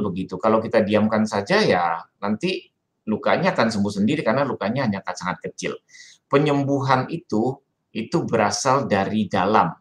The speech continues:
ya, rekuperasi itu berarti, eh, ya, proses penyembuhan, pemulihan. Itu dari dalam, itu berarti ada yang menyembuhkan dari dalam dirinya sendiri.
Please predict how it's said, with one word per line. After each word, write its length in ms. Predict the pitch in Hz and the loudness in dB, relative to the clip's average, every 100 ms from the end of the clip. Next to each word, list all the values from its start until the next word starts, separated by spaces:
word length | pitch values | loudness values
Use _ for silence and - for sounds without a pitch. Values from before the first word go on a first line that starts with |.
| _ | _
ya, 240 | 101 82 | -4 -4
rekuperasi 560 | 87 101 95 95 - 98 | -4 -6 -4 -6 -6 -6
itu 80 | 113 | -6
berarti, 560 | 92 85 113 104 - | -4 -6 -6 -6 -8
eh, 320 | - 80 - - _ | -8 -6 -6 -10 _
ya, 160 | 85 - | -8 -8
proses 480 | - - - 85 - | -12 -14 -12 -12 -14
penyembuhan, 560 | - 92 104 85 95 87 | -16 -8 -6 -6 -8 -8
pemulihan. 640 | 87 82 85 85 85 80 - _ _ _ _ _ _ _ _ _ _ _ _ _ _ _ _ _ _ | -6 -6 -4 -6 -6 -8 -10 _ _ _ _ _ _ _ _ _ _ _ _ _ _ _ _ _ _
Itu 240 | 135 156 | 0 4
dari 240 | 131 117 | 4 4
dalam, 400 | 104 113 117 95 85 - _ _ | 6 8 8 4 0 -10 _ _
itu 160 | - 107 | -10 -6
berarti 400 | 113 107 107 143 | 0 0 0 -4
ada 400 | - 101 101 95 | -2 -2 -2 -2
yang 320 | 90 85 87 - _ _ _ _ _ _ _ _ _ - | -2 -4 -8 -12 _ _ _ _ _ _ _ _ _ -8
menyembuhkan 800 | 117 113 104 117 127 143 123 107 | -4 0 2 0 0 2 4 2
dari 240 | 104 104 | 2 2
dalam 320 | 95 95 101 | 0 0 0
dirinya 320 | 92 92 90 | -2 -4 -6
sendiri. 480 | 90 85 85 78 67 | -8 -8 -6 -8 -12